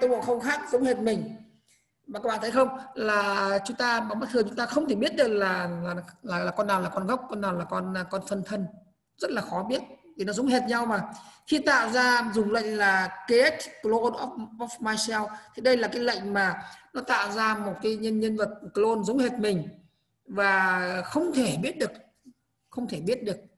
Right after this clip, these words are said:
là, là, là nó là, nó, nó là, ừm, là nó là, là nó, nó, nó khác mình chỗ nào không biết được. Đấy, có thể như vậy rất là khó, nhưng dễ như vậy là lập trình để mà điều khiển từng,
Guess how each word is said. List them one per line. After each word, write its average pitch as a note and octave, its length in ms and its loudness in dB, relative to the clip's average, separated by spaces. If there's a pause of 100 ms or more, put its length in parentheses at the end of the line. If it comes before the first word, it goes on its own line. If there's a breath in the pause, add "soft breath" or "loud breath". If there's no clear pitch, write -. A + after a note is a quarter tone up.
(220)
là, E3+ 380 -8 (120)
là, D#3+ 140 -10 (520 soft breath)
là E3 200 -6
nó F3 180 -6
là, F#3 220 -4 (840)
nó, F#3 220 -6
nó F#3+ 400 -4 (160)
là, F3 300 -4 (580 soft breath)
ừm, F3+ 640 -8 (180)
là F3+ 200 -8
nó F#3 440 -6 (220)
là, E3+ 440 -4 (1300)
là F3+ 240 -8
nó, F#3 180 -6
nó, F#3+ 120 -4
nó F#3 280 -4
khác C#4+ 140 0
mình A#3 140 2
chỗ A3 80 -6
nào G3+ 220 2
không G3 80 -6
biết A#3 120 -2
được. G#3+ 120 -6 (960)
Đấy, F#3 140 -6
có F#3 120 -6
thể F3+ 140 -2
như G3+ 120 -4
vậy F#3+ 200 -4
rất C4+ 120 4
là C4 80 2
khó, G3 260 0
nhưng A3+ 140 -2
dễ G#3 160 -2
như G#3+ 200 -2
vậy A3+ 120 -2
là F#3 140 -2 (360 loud breath)
lập A3 240 4
trình G#3 280 4
để F#3+ 100 4
mà F#3 160 0
điều G3+ 180 6
khiển G3 380 4
từng, A3+ 460 6